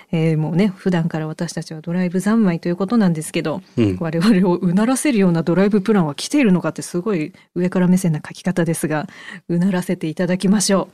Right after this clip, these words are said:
Speaker 1: う。
Speaker 2: はい。
Speaker 1: では、早速読んでいきます。ラジオネーム、軽トラ野郎さん。
Speaker 2: ありがとうございます。
Speaker 1: ありがとうございます。えー、レナちゃん、高橋さん、こんばんは。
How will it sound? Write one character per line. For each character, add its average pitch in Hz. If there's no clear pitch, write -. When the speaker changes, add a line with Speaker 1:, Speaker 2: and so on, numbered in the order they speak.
Speaker 1:
う。 -
Speaker 2:
は 226
い。 -
Speaker 1:
で 196
は、 190
早 185
速 202
読 220
ん 220
で 214
い 196
き 233
ま 262
す。 -
ラ 202
ジ 320
オ 320
ネ 311
ー 226
ム、 185
軽 269
ト 269
ラ 233
野 220
郎 196
さ -
ん。 -
Speaker 2:
あ -
り 135
が 135
と 151
う -
ご 135
ざ 139
い -
ま 151
す。 214
Speaker 1:
あ 214
り -
が -
と -
う -
ご 220
ざ 240
い 254
ま 277
す。 -
え 147
ー、 -
レ 196
ナ 285
ち 240
ゃ 220
ん、 214
高 214
橋 202
さ 185
ん、 180
こ -
ん 254
ば 302
ん 294
は。 294